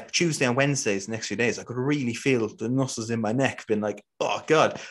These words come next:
And that must be t-, terrible for you guys, 'cause you guys have a full-on helmet on. I just had a headset.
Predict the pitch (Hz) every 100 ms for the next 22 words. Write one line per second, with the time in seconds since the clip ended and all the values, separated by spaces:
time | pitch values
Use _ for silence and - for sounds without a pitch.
0 | - 143 147 160 - 156 - 131 123 -
1 | - 160 131 117 147 170 101 196 120 135
2 | 220 156 135 131 - - 160 123 117 175
3 | 240 143 101 107 180 147 127 107 175 202
4 | 107